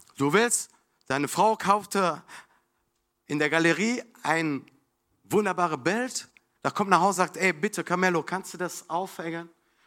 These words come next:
Und Carmelo, was sagt Carmelo? „Kannst du nicht selber machen?“ Nein, kannst du das. Und Carmelo geht in den Keller,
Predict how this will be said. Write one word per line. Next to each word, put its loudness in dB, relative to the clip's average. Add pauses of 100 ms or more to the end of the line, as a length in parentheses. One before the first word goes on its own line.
Und -10
Carmelo, 0
was -2
sagt 0
Carmelo? -2 (280)
„Kannst -2
du -4
nicht -6
selber -6
machen?“ -14 (340)
Nein, 2
kannst -2
du -18
das. -20 (600)
Und 0
Carmelo 4 (220)
geht -4
in -2
den -2
Keller, 4